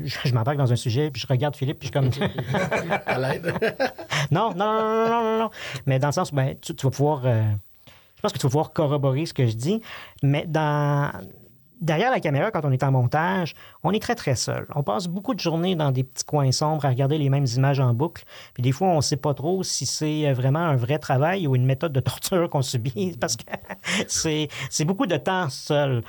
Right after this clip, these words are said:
Speaker 1: Donc, ce que j'aime d'être devant la caméra puis d'être sur les plateaux aujourd'hui, c'est, c'est le travail d'équipe, c'est les gens, c'est les rencontres. Euh, donc, euh, oui, j'aime beaucoup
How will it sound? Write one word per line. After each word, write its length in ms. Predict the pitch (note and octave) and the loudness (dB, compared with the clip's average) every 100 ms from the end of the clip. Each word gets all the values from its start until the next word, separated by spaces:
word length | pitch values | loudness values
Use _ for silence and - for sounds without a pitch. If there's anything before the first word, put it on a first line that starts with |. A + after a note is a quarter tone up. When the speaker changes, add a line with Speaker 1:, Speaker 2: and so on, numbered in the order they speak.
| - - - | -10 -10 -2
Speaker 1:
Donc, 160 | D3 | -2
ce 80 | - | -2
que 160 | D3 C3+ | 0 2
j'aime 340 | B2+ A#3 A#3+ | 2 0 0
d'être 360 | C#3 C#3 A#2+ A#2 | 0 -2 -2 -2
devant 380 | B2 B2 F#3 G#3+ | 0 2 2 0
la 100 | E3+ | 0
caméra 380 | E3 C#3+ C#3+ E3+ | 0 2 2 2
puis 80 | C#3 | 0
d'être 140 | C3 | -2
sur 160 | - C#3+ | 0 2
les 120 | C3 | 2
plateaux 400 | - C3 A#2+ F#3 | 2 0 2 0
aujourd'hui, 480 | D3+ A#2+ A2 D3+ G3+ | 0 -2 -2 -6 -4
c'est, 300 | - C#3 A#2 | -4 -4 -4
c'est 220 | - - A#2 | -6 -4 -2
le 80 | |
travail 240 | A#2+ B2+ B2 | 0 2 2
d'équipe, 320 | A2 E3 - | 0 -4 -10
c'est 160 | - A#2 | -4 -2
les 160 | G#2+ | 0
gens, 220 | G#2+ C#3+ | 0 0
c'est 140 | B2+ C3 | 0 0
les 100 | A#2+ | 0
rencontres. 500 | A2+ A2 C3+ B2 - - - - - B2+ | 0 0 -2 -2 -10 -20 -20 -20 -8 -2
Euh, 720 | A#2 A2+ A2 A2+ A#2+ B2+ C#3+ | 0 0 -2 -2 -4 -4 -4
donc, 560 | C3+ C3 C#3+ C#3+ C#3 - - - _ C3+ | 0 2 4 0 -4 -20 -20 -20 _ -6
euh, 320 | B2 A#2 A2 - - - | -6 -6 -8 -12 -16 -6
oui, 340 | D#3+ C#3 G#3 F#3 | -2 2 2 2
j'aime 240 | E3 C#3+ | 2 2
beaucoup 600 | A#2+ F#3 - G3+ G#3+ | 2 0 2 2 2